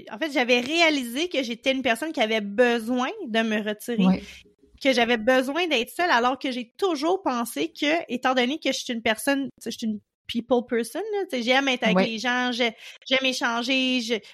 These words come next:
Speaker 1: j'aime être dans l'action. Euh, j'ai toujours pensé que j'étais une personne comme ça. Euh, mais, mais, mais j'ai vraiment réalisé que, mon Dieu, que mon génie vient quand je suis seule.
Speaker 2: Ça peut pas être mieux
Speaker 1: T'sais,
Speaker 2: expliqué, t'as un
Speaker 1: ma
Speaker 2: deux.
Speaker 1: guérison,
Speaker 2: <laughs>
Speaker 1: ouais,
Speaker 2: Pour vrai.
Speaker 1: ma guérison,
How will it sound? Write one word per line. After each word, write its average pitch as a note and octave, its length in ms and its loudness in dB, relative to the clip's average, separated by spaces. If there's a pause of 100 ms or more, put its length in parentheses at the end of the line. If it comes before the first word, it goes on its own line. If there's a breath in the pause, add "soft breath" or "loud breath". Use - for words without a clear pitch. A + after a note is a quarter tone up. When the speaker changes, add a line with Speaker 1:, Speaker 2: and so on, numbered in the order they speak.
Speaker 1:
j'aime C4 240 4
être B3+ 120 2
dans A#3 180 2
l'action. A#3+ 520 -4 (720)
Euh, G#3+ 100 0
j'ai G#3+ 100 -4
toujours B3+ 240 -2
pensé A#3+ 280 0
que C4 100 -2
j'étais B3+ 160 -2
une B3 80 0
personne B3+ 280 0
comme A3+ 200 0
ça. C#4+ 260 0 (1120)
Euh, G#3+ 640 4 (200)
mais, G#3 360 4
mais, F#3 440 4
mais F#3 240 0
j'ai G3+ 180 -4
vraiment G3+ 280 -2
réalisé G3+ 420 0
que, F3+ 420 0
mon F3+ 200 -2
Dieu, G3+ 220 -2
que F#3+ 480 2 (360)
mon A3 200 6
génie A#3+ 480 4
vient A3+ 220 0
quand G#3 140 0
je - 80 -4
suis - 120 -10
seule. A3 360 0 (440 loud breath)
Speaker 2:
Ça G#3+ 100 0
peut A3 120 -2
pas A#3+ 140 2
être A#3+ 140 -2
mieux B3 160 6
Speaker 1:
T'sais, B3 60 8
Speaker 2:
expliqué, A#3+ 480 -2
t'as A#3 100 2
un G3+ 60 4
Speaker 1:
ma A#3 80 4
Speaker 2:
deux. G3+ 100 2
Speaker 1:
guérison, B3+ 880 0 (100)
Speaker 2:
<laughs> G#4 220 0
Speaker 1:
ouais, B3 180 -6
Speaker 2:
Pour A#3+ 180 2
vrai. A#3+ 100 -4
Speaker 1:
ma B3 140 2
guérison, B3+ 460 -2